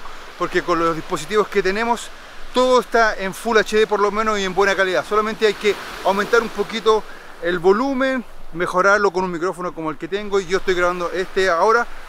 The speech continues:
con un setup muy simple, con un teléfono y nada más. Solamente le puse un micrófono y un lente gran angular para que se viera, pero todo en estos tiempos creo que es recomendado para hacer un videoblog. Ahora,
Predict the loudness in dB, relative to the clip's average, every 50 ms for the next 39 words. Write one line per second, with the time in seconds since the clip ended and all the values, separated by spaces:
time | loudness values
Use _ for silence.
0 | -16 -18 -14 -2 0 0 0 0 -2 -2 -2 2 2 2 2 2 -4 -12 -16 -12
1 | -6 -2 -2 -2 -2 0 0 0 0 0 -2 -4 -2 -2 -2 -2 -2 -4 -4 -4
2 | -2 -2 -2 -2 -2 -2 -4 -4 -6 -8 -10 -14 -14 -14 -14 -10 -8 -2 0 2
3 | 4 4 2 0 -4 -2 -2 0 2 2 0 0 -2 0 0 2 2 2 0 -2
4 | -4 -4 -4 -4 -2 -2 -2 -2 0 -2 -2 -2 -2 -4 -6 -6 -6 -8 -12 -14
5 | -10 -6 0 2 2 2 2 0 0 0 0 -2 -2 0 0 0 0 -4 -10 -14
6 | -14 -14 -10 -4 0 2 2 2 0 -2 -2 0 0 0 0 -2 -4 -6 -4 -4
7 | -4 -2 -2 -2 -2 -4 -8 -14 -20 -18 -18 -16 -16 -18 -18 -12 -8 -6 -4 -2
8 | -4 -4 -4 -6 -6 -6 -8 -8 -2 2 2 4 4 2 0 -2 -4 -4 -4 -8
9 | -12 -16 -16 -6 -2 0 0 2 2 0 0 0 0 0 2 2 2 2 2 2
10 | 0 0 -4 -6 -6 -6 -6 -6 -2 0 0 2 2 2 0 -2 -4 -4 2 4
11 | 4 6 4 2